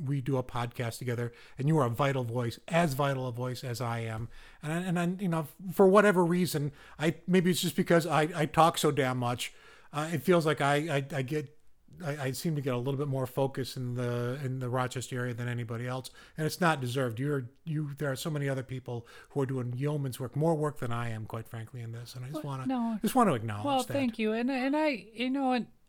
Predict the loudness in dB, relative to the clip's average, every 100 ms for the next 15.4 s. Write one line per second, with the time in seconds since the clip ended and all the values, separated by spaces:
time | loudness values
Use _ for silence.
0 | -16 -14 -6 -2 0 2 2 2 0 -2
1 | -4 -4 -2 -2 -2 -4 -8 -8 -2 0
2 | 0 -2 -2 -2 -2 -4 -4 -4 -4 -4
3 | -4 -2 -2 -4 -4 -2 -2 -4 -4 -4
4 | -2 0 0 0 0 -2 -4 -4 -4 -2
5 | 2 2 0 -2 -2 0 -2 -4 -4 -4
6 | -4 -6 -4 -4 -4 -6 -6 -4 -6 -4
7 | -6 -4 -6 -6 -6 -6 -6 -4 -2 -4
8 | -8 -20 -20 -20 -2 0 0 -2 6 6
9 | 6 2 2 0 -2 0 -2 0 0 0
10 | 0 -2 0 -2 -2 -4 -16 -20 _ -2
11 | 2 2 2 2 2 -2 0 0 2 0
12 | 0 0 0 0 0 0 2 0 4 6
13 | 8 6 4 4 2 4 2 2 2 2
14 | 2 2 6 8 6 4 -2 -4 -8 -2
15 | -2 0 -2